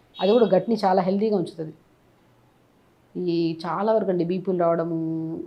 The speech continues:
లెథార్జిక్‌నెస్ రావడము, స్ట్రెస్ రావడము, డిప్రెషన్స్ రావడం, వీటన్నిటి కారణం గట్టే. గట్ క్లీన్గా ఉందనుకోండి, మోషన్ సాఫ్గా వెళ్తున్నాం అనుకోండి, గట్ క్లీన్గా ఉంటే బ్రెయిన్ యాక్టివ్గా ఉంటుంది. గట్ మోషన్ వెళ్ళలేదనుకోండి, పొద్దున లేచి మనం మోషన్కి వెళ్ళలేదండి,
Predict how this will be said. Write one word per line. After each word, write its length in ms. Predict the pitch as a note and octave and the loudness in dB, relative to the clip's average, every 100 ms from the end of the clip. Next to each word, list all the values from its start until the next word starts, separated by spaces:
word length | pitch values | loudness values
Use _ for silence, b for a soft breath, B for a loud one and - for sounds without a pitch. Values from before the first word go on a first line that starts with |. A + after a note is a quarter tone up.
| - | -12
లెథార్జిక్‌నెస్ 840 | - E3+ E3+ F#3 F#3+ F#3 F3 F3 E3 | -6 -4 -2 -2 -2 -2 -4 -6 -6
రావడము, 420 | D#3+ D#3+ E3 E3 | -6 -6 -8 -10
స్ట్రెస్ 440 | D#3 G3 F#3+ F#3+ | -4 0 0 0
రావడము, 400 | F#3 E3+ E3 E3 | -2 0 -2 -4
డిప్రెషన్స్ 520 | E3+ E3 G3 G3 F3+ E3+ | -6 -4 -4 -4 -6 -6
రావడం, 180 | E3 D#3 b b F#3 | -6 -8 b b -2
వీటన్నిటి 400 | F#3+ G#3 C4 C4+ | 2 4 4 6
కారణం 480 | B3 A3+ A#3+ G#3 F#3 | 6 6 4 4 2
గట్టే. 300 | G3+ - F3 G#3 | 2 -2 2 2
గట్ 120 | A3+ | 2
క్లీన్గా 340 | D4 C4+ C4+ | 2 2 4
ఉందనుకోండి, 400 | A3+ G3+ F3 E3+ | 2 2 -2 -2
మోషన్ 300 | G3+ A#3+ D4 | -2 -2 -2
సాఫ్గా 480 | C#4 - - - D4+ | -2 0 4 6 6
వెళ్తున్నాం 320 | C4+ C4 A3+ | 2 2 0
అనుకోండి, 460 | F#3+ F3+ E3+ E3+ E3+ b b b G#3 | 0 0 -2 -2 -8 b b b 8
గట్ 140 | B3 B3+ | 8 8
క్లీన్గా 300 | E4 D#4+ D#4+ | 6 8 8
ఉంటే 140 | E4 | 8
బ్రెయిన్ 240 | C4+ C4 A#3 | 8 8 6
యాక్టివ్గా 340 | G#3 A#3+ G#3+ | 0 0 0
ఉంటుంది. 280 | D#3+ D#3+ - _ - | -2 -4 -12 _ 2
గట్ 260 | G3 A3+ D4 | 4 6 4
మోషన్ 320 | B3+ C4 D4+ | 4 2 4
వెళ్ళలేదనుకోండి, 840 | C4 C4+ C#4 G#3+ F3+ E3+ E3 E3+ - b b _ G3 | 4 6 6 4 2 0 -2 -4 -14 b b _ -2
పొద్దున 360 | F#3 F3+ A#3+ | -2 0 2
లేచి 220 | A#3 A3 | 2 2
మనం 220 | A#3+ F#3 F3+ | 0 0 -2
మోషన్కి 320 | F3 F#3 E3+ | -4 -4 -2
వెళ్ళలేదండి, 460 | E3+ D#3+ D#3+ D#3+ | -2 -2 -4 -8